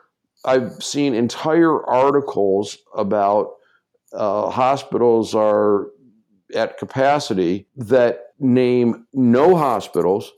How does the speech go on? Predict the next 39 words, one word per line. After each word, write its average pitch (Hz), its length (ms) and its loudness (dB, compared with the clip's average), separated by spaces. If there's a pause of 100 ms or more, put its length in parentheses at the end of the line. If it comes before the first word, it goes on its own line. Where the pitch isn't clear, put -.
(120)
and 120 180 -2
don't 139 240 2
have 131 200 -2
a 120 140 2
single 160 920 -4
number 117 640 0 (100)
in 101 120 -4
the 98 100 -2
entire 101 420 -2
article. 90 560 -4
No 139 260 2
numbers 98 580 -4
at 117 100 2
all. 123 500 0
And 131 360 -2 (180)
to 151 100 -2
manage 185 560 0
anything, 110 760 -2 (140)
you 127 140 2
have 147 220 -2
to 151 80 0
know 139 120 2
what 120 360 2
you're 147 140 0
managing 98 680 -2
and 104 120 -2
you 104 60 -2
have 117 200 -2
to - 80 -14
be 110 140 0
able 104 180 -2
to 95 60 -2
quantify 131 680 -4
it. - 140 -14 (280)
And 117 360 0 (120)
had 127 320 -2
we 135 300 2
a 110 160 -2
more 139 640 0